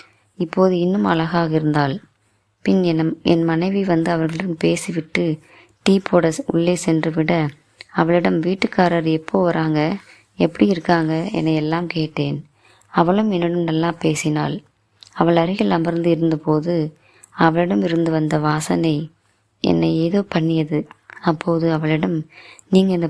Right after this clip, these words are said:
புடவையில ரொம்ப அழகா இருக்கீங்க" என்று கூறினேன். அப்போது அவள் கன்னம் சிவக்க சிரித்தாள். பின் அவள் என்னிடம்,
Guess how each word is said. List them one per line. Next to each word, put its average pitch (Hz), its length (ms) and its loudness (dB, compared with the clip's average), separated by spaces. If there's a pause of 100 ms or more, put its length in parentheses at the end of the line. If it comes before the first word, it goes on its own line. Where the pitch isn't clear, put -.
புடவையில 208 400 2
ரொம்ப 175 300 0
அழகா 165 340 0
இருக்கீங்க" 156 380 0
என்று 151 340 -2
கூறினேன். 147 580 -2 (520)
அப்போது 165 720 0
அவள் 160 260 0
கன்னம் 170 380 0
சிவக்க 165 400 -2
சிரித்தாள். 151 580 -2 (560)
பின் 202 220 2
அவள் 160 260 0
என்னிடம், 160 440 0